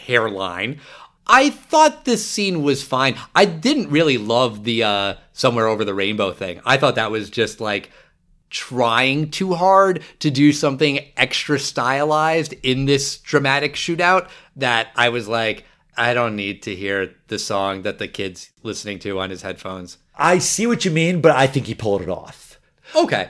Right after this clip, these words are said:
Speaker 1: I mean, also, did they have noise-canceling headphones in nineteen ninety-seven?
Speaker 2: I don't know. I think it was just one of those big, uh, puffy headphones that was, was good enough.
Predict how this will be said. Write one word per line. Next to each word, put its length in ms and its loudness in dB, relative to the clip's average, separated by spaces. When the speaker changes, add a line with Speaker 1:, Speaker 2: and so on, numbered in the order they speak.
Speaker 1:
I 100 6
mean, 300 -2
also, 440 4
did 200 -4
they 120 0
have 280 0
noise-canceling 840 -4
headphones 440 -2
in 120 -4
nineteen 260 -4
ninety-seven? 500 -4
Speaker 2:
I 220 4
don't 180 8
know. 200 6
I 80 4
think 160 0
it 60 4
was 180 0
just 160 4
one 160 -2
of 60 0
those 200 0
big, 720 2
uh, 460 0
puffy 500 0
headphones 800 2
that 220 6
was, 240 -2
was 260 0
good 240 -4
enough. 560 -8